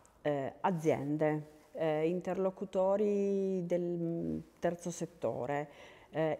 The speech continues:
il mondo universitario è fondamentale nel momento in cui vogliamo parlare di certi temi quali la disabilità, ma soprattutto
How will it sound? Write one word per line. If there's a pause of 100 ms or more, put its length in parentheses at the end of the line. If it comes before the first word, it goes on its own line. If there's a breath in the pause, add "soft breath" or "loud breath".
il
mondo
universitario (200 loud breath)
è
fondamentale
nel
momento
in
cui
vogliamo
parlare
di
certi
temi
quali
la
disabilità, (140)
ma
soprattutto